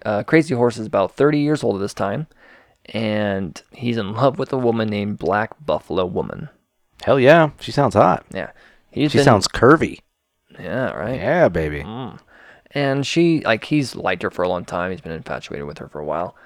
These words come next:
Speaker 1: But the problem is that Black Buffalo Woman is already married to somebody else.
Speaker 2: Oh, bummer.
Speaker 1: She's married to a man named No Water. And I actually found out why his name is No Water.
Speaker 2: Why would you marry a guy without water?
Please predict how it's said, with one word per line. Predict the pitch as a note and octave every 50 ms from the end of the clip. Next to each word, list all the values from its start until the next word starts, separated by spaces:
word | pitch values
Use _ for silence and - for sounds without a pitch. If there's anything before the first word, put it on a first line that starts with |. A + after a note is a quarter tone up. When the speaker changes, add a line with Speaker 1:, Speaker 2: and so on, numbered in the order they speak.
| - _ _ -
Speaker 1:
But | D#3+ D#3 A#2+ A#2+ A#2 A2+ A2 G#2 F2 - - - - - _ -
the | -
problem | G#2+ - B2+ A#2+ A#2 A2 A2
is | G#2 G#2+ G#2 G#2+
that | G#2 F#2+ F2 - - _ _ _ _ _ _
Black | - - F#2+ E2+ E2+ E2+ -
Buffalo | - G#2+ B2 - B2+ A#2
Woman | A2 A2 G#2+ G#2+ G#2
is | G#2 - -
already | C3+ D#3 D#3 D#3+
married | D#3 C#3+ A2 G2+ G2+ -
to | -
somebody | - - E2 C#2 C2+ B1
else. | B1 G1+ - - - - -
Speaker 2:
Oh, | E2 D#2+ D#2 D2+
bummer. | D2+ C#2 C#2+ D2 D2+ D#2 - - _
Speaker 1:
She's | - - A#2+ A#2
married | B2+ A#2+ B2 B2+ -
to | - B2 A#2+ A#2+ B2
a |
man | A#2+ A#2 A2 A2 A2 A2+ A#2 A2+ - - _ _
named | - A2+ G2+ G#2 F#2+ G2+ -
No | - A#2 C3+ D3+
Water. | F3+ F3 C3 F#2 - G#1 - - - - - - _ _ _ _ _ _ _ _ - _ _
And | - D#2+
I | G2+ C3+
actually | C#3 B2 - -
found | - - G2 G2 G#2
out | G2+ - - -
why | - - - -
his | - - -
name | F2 F2+
is | - E3
No | - A2+
Water. | B2+ - - - - -
Speaker 2:
Why | G3+ A3+
would | C4 A#3+ G3+
you | A3+
marry | G#3+ G#3 G#3 G3+
a | G3
guy | F#3+ G3+ G3
without | F#3+ F#3 G3 F#3+ F3 F3
water? | G3 G3 G3 - F#2 D#2+ -